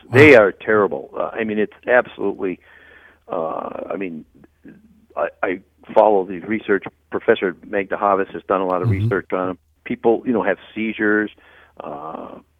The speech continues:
Speaker 2: people with M S, it just makes the symptoms a whole lot worse. Uh, it's, it, they're really bad. They should have never been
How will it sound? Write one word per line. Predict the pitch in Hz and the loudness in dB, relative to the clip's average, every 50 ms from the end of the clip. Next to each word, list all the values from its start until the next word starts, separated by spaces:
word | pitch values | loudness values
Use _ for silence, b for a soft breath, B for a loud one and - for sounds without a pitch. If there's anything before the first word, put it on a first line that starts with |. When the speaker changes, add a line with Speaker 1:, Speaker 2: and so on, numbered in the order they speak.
| _ - | _ -6
Speaker 2:
people | - 131 117 117 113 | -4 -2 0 4 4
with | 107 92 - | 4 4 4
M | 101 110 113 107 | 0 0 2 2
S, | 107 104 104 101 - - - - | 2 2 0 0 -4 -8 -14 -12
it | 95 - _ | -12 -10 _
just | - 120 104 - - _ _ _ _ _ - | 0 0 0 0 -2 _ _ _ _ _ -8
makes | 110 113 117 110 - - | -4 -2 -2 -2 -4 -6
the | - - - - - | -14 -14 -14 -10 -2
symptoms | - 113 107 - - 101 101 - | -2 -2 -2 -2 -12 -12 -8 -8
a | 87 87 | -8 -8
whole | - - 113 113 107 | -2 2 2 4 4
lot | 107 104 - - - | 4 0 -2 -4 -2
worse. | 98 101 98 101 - - - b b b b b b b b b b - | 0 0 0 0 -2 -6 -20 b b b b b b b b b b -18
Uh, | - - - 80 82 - - - - _ - | -16 -16 -16 -14 -16 -16 -18 -18 -20 _ -14
it's, | - - _ - - _ _ _ | -14 -14 _ -16 -20 _ _ _
it, | - 98 101 _ _ - - | -12 -12 -12 _ _ -18 -6
they're | - 127 131 131 117 | 0 2 2 4 4
really | 101 104 110 107 104 90 | 2 2 2 0 0 0
bad. | - 98 87 78 71 69 - | -2 -4 -2 -2 -4 -8 -8
They | - 90 95 | -8 -8 -8
should | - - - 104 95 | -8 -6 -6 -6 -6
have | 87 80 76 - - | -6 -12 _ -18 -12
never | 92 101 104 101 98 92 | -4 -4 -2 -2 -2 -4
been | 82 90 85 80 80 85 | -6 -6 -10 -10 -10 -14